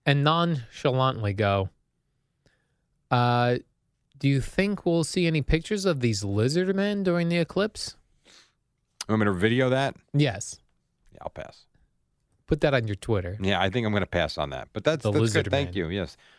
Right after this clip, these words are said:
Speaker 2: Hey, hey, hey. What a day,
Speaker 1: Well,
Speaker 2: man.
Speaker 1: Jerry, that's all I have. Now, you've
Speaker 2: I'm tired.
Speaker 1: been, uh, you were co-hosting with Craig this morning. Boomer's back tomorrow.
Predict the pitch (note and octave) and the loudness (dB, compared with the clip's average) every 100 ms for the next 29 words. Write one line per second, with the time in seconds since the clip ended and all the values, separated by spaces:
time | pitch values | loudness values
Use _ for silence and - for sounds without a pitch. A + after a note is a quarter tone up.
0 | _ _ _ _ _ _ _ - F#3 F3 | _ _ _ _ _ _ _ -2 0 2
1 | C#3+ C3 B2 B2 B2 G2+ C#3 D#3+ - F#2 | 0 -2 -2 -2 -2 -2 0 0 -2 0
2 | G#2 E3 E3+ F#3 G3+ G3+ _ D3 D3+ - | 2 2 2 0 0 -6 _ -2 0 2
3 | D#3 C#3 A2 D#3+ D3+ G2 A2 B2 A#2 A#2+ | 2 2 2 2 2 0 0 2 4 4
4 | G3 F#3+ A#2+ D3 - A2+ G2 F2+ F#2 G#2+ | 2 2 2 2 2 2 2 0 -2 0
5 | A#2+ G#2+ G2+ - D#3 D3 D3 C3+ B2+ A2 | 0 0 -2 0 2 2 0 0 -2 -2
6 | G#2 - F3+ F#3+ F3 F3+ - F3+ F#3 E3+ | -2 -2 0 0 0 -2 0 0 2 2
7 | C3 F3 E3 - A#2+ A2 - G2+ F2+ G#2+ | 2 2 2 2 0 0 -2 -2 0 0
8 | D#3 | -4